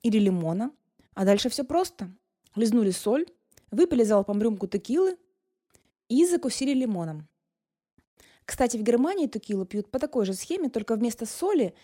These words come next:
используют корицу, а вместо лайма или лимона — апельсин.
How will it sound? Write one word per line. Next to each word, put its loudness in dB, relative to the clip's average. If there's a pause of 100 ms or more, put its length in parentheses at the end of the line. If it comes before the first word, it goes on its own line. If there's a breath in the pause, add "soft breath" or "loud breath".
(220 soft breath)
используют 0
корицу, -2 (160)
а 0
вместо -2
лайма 2
или -4
лимона — -2 (160)
апельсин. -10